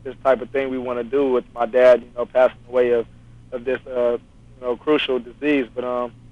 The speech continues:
like I said, they can actually go on foundation ten dot com. Um, you know, it's basically taking fundraisers, and, um, you know, I'm actually gonna have an auction going. Uh, it'll just be a good thing, man. I actually have a speed camp, too, coming on May fifteenth, uh, you know, for the inner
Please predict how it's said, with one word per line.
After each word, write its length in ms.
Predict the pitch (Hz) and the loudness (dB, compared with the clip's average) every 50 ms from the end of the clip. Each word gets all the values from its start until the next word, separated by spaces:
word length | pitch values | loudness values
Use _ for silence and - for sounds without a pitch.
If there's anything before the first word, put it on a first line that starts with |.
| - - - - - - - | -20 -20 -20 -20 -18 -8 0
like 100 | 131 135 | 2 2
I 140 | 135 127 - | 2 2 4
said, 160 | 147 143 135 | 4 6 6
they 80 | 139 | 6
can 160 | 135 - 135 139 | 4 4 2 4
actually 340 | 143 143 135 - 139 139 | 4 4 4 2 -6 -8
go 140 | 127 135 135 | -6 -2 0
on 120 | 135 127 123 | 0 0 0
foundation 480 | - 139 135 135 131 135 135 123 - - - - | 0 0 0 2 4 4 2 2 2 -6 -20 -14
ten 180 | - 135 135 131 | -10 -8 -4 2
dot 240 | 131 131 127 123 113 | 4 4 4 4 2
com. 360 | - 131 131 131 131 127 120 | -2 -4 -2 -2 -2 -2 -4
Um, 240 | 120 120 120 120 117 - - - - - - - - _ - - - - | -10 -18 -18 -20 -20 -20 -20 -20 -20 -20 -20 -20 -20 _ -20 -20 -20 -20
you 60 | 135 | -12
know, 220 | 131 131 127 127 131 | -6 0 2 2 2
it's 120 | 127 123 | 2 0
basically 420 | 127 143 147 143 - - 139 135 | 4 4 4 4 4 0 -12 -8
taking 300 | 123 - 139 135 - 127 117 110 | -2 0 0 0 0 -4 -16 -10
fundraisers, 800 | - 135 139 135 135 135 135 135 135 131 123 131 135 131 123 113 | -6 -4 -2 2 4 6 6 6 6 4 2 0 -2 -2 -2 -4
and, 100 | 120 120 123 123 | -8 -16 -16 -20
um, 160 | 123 120 123 120 - - - - - | -20 -20 -20 -20 -20 -20 -20 -20 -20
you 60 | - | -10
know, 80 | - 135 | -6 -4
I'm 120 | 135 139 | -2 2
actually 400 | 135 135 127 135 139 131 - 135 | 4 6 6 6 6 4 0 -12
gonna 160 | 127 131 127 131 | -8 0 2 2
have 120 | 123 113 | 2 2
an 80 | 117 - | 2 2
auction 400 | - 131 135 135 131 - 135 131 120 | 4 4 4 4 2 -4 -14 -14 -12
going. 380 | 123 127 127 131 131 131 127 | -8 -6 -6 -4 -4 -6 -6
Uh, 240 | 123 120 120 123 123 120 - - - - - - - - - - | -8 -14 -18 -18 -20 -20 -20 -20 -20 -20 -20 -20 -20 -20 -18 -14
it'll 120 | 170 160 | -10 -4
just 180 | 165 170 156 147 | -2 -2 0 2
be 100 | 156 160 | 4 4
a 80 | 151 135 | 4 4
good 280 | 127 156 160 156 139 | 6 6 6 6 6
thing, 240 | - 151 147 143 135 | 2 -4 -2 -2 -2
man. 140 | 135 135 135 | 0 2 4
I 160 | 135 135 139 | 6 6 6
actually 220 | 139 135 - 147 | 4 2 0 0
have 100 | 139 123 | 0 0
a 60 | 120 117 | 0 -4
speed 340 | 120 120 147 143 143 131 | -8 -6 -4 -2 -2 -2
camp, 320 | - 143 139 135 131 117 - | -4 -4 -4 -4 -4 -6 -8
too, 160 | 143 143 139 127 | -6 -6 -4 -4
coming 280 | - 135 135 135 127 | -6 -8 -8 -8 -8
on 140 | 127 123 123 | -8 -6 -2
May 160 | 131 131 135 | 0 0 0
fifteenth, 600 | 127 - 131 127 120 - - - 139 135 131 117 | 0 0 -6 -8 -8 -8 -16 -14 -12 -12 -8 -4
uh, 300 | 123 123 123 120 123 120 117 | 0 0 2 2 2 0 -2
you 80 | 123 127 127 | -4 -8 -6
know, 100 | 127 123 - | -6 -6 -4
for 80 | - 131 | -4 -6
the 160 | 117 107 131 | -4 -4 -6
inner 160 | 135 135 127 | -6 -6 -6